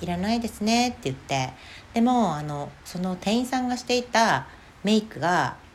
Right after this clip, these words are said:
アイメイクがすごい可愛かったんですよ。「あ、あなたがしているようなメイクがしてみたいから教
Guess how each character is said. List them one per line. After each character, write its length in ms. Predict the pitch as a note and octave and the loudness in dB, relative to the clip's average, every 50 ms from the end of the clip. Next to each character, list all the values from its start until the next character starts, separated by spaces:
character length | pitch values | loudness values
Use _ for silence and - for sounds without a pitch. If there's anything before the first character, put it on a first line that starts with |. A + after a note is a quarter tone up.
| - - | -10 -6
ア 120 | - F3+ F#3+ | -4 -2 0
イ 60 | G#3 | 2
メ 200 | A3 A#3 A#3 A3 | 2 2 2 2
イ 40 | A3 | 0
ク 140 | A3 - - | -4 -8 -10
が 80 | D#3 C#3 | -10 -10
す 200 | - - - G#3 | -8 -6 -2 -2
ご 100 | A#3 A3 | -2 -2
い 60 | A3+ | -2
可 160 | - - F3+ | -2 -2 0
愛 140 | G#3+ B3+ C4+ | 0 0 -2
か 100 | - A3 | -4 -6
っ 40 | - | -6
た 140 | - D#3+ D3 | -6 -6 -6
ん 60 | C#3+ | -6
で 60 | C3+ | -6
す 120 | C3+ - C3 | -8 -8 -10
よ。 140 | B2 B2+ - - - - - - - - - - - - - - - - | -12 -12 -14 -18 -20 -20 -20 -20 -20 -18 -16 -14 -14 -14 -14 -14 -12 -12
「あ、 120 | E3+ D#3+ - - - - - - - - - - - | -12 -12 -12 -16 -20 -20 -20 -20 -20 -20 -20 -12 -6
あ 20 | D#3 | -4
な 140 | E3 A3+ A#3 | -2 -2 -2
た 140 | - D4+ C4 | -2 -2 -2
が 100 | A3 G3+ | -2 -4
し 120 | - - | -4 -4
て 180 | - F#3+ F3+ F3 | -2 0 0 0
い 20 | |
る 100 | F3 F3 | 0 0
よ 120 | F3 F3 | -2 -2
う 40 | E3+ | -4
な 120 | E3 D#3+ D#3 | -4 -2 -2
メ 180 | D#3+ F3 F3 | 0 -2 -2
イ 40 | F3 | -2
ク 120 | F3 - | -4 -6
が 100 | C#3+ C#3+ | -6 -6
し 80 | C#3 - | -6 -6
て 100 | - E3 | -6 -6
み 120 | D#3+ D#3+ D#3 | -6 -6 -4
た 200 | - F3 E3+ E3 | -4 -4 -4 -2
い 60 | D#3+ | -2
か 120 | - C#3 | -2 -2
ら 80 | C#3 C3+ | -2 -2
教 60 | D3 | -2